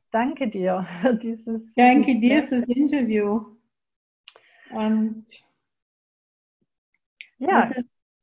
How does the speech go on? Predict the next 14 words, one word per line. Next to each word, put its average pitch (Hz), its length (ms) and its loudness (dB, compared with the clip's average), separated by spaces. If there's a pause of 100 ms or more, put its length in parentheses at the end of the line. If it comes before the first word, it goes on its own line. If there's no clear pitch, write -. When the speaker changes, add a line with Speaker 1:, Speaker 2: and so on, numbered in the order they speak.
(260)
Speaker 2:
was 226 300 -2
ist 240 160 -2
möglich 247 480 2
von 233 180 2
hier 262 240 -2
da 208 400 -6 (240)
weiter? 233 560 -2 (1000)
Speaker 1:
Ja. 220 380 -4 (1700)
Speaker 2:
Ja. 254 300 -8 (1600)
Speaker 1:
Wunderbar. 277 800 0
Also 220 400 2
ganz 233 380 0
herzlichen 226 640 -2
Dank 214 440 -2